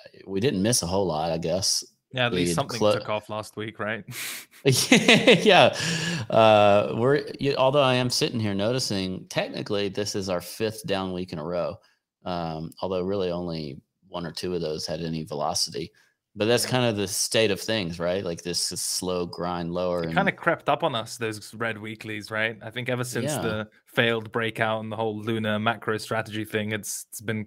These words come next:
Speaker 2: pretty one-sided. Um,
Speaker 1: Is,
Speaker 2: and that obviously
Speaker 1: is
Speaker 2: coincided with equities pretty much look the same, right? Like, the
Speaker 1: Yeah.
Speaker 2: S and P and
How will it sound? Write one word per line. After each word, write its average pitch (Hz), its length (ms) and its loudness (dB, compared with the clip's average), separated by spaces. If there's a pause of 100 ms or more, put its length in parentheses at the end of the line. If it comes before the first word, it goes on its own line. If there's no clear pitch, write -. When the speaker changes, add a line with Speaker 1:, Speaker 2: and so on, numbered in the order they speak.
Speaker 2:
pretty 110 340 0 (300)
one-sided. 107 640 2 (320)
Um, 104 340 2
Speaker 1:
Is, 117 120 0
Speaker 2:
and 135 100 8
that 151 100 10
obviously 139 280 4
Speaker 1:
is 120 60 0
Speaker 2:
coincided 120 400 8
with 110 140 2
equities 127 480 4
pretty 120 180 2
much 104 200 -4
look 104 120 -6
the 104 100 -6
same, 101 280 0
right? 107 220 4
Like, 101 160 -4
the 107 80 0
Speaker 1:
Yeah. 104 60 2
Speaker 2:
S - 120 -6
and 98 160 -8
P 101 240 -2
and 95 240 -6